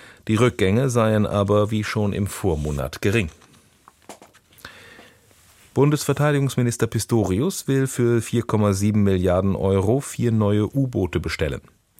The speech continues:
Diesen Betrag nennt das Verteidigungsministerium in einer Vorlage für den Haushaltsausschuss, der die Mittel bewilligen muss, berichtet die Nachrichtenagentur A F P.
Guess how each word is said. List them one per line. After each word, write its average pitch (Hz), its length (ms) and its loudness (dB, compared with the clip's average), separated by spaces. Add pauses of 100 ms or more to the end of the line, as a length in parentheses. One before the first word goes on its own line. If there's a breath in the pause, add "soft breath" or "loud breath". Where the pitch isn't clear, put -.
(560 loud breath)
Diesen 82 220 -2
Betrag 90 420 0
nennt 90 220 2
das 87 160 0
Verteidigungsministerium 92 1300 0
in 110 100 0
einer 92 160 0
Vorlage 87 640 2
für - 140 -2
den 95 180 0
Haushaltsausschuss, 95 920 -2
der 95 140 -2
die 104 100 -2
Mittel 92 280 0
bewilligen 95 420 2
muss, 90 340 0 (120)
berichtet 85 500 -4
die 90 140 -2
Nachrichtenagentur 85 1120 -2
A 78 160 -2
F - 180 -6
P. 87 220 0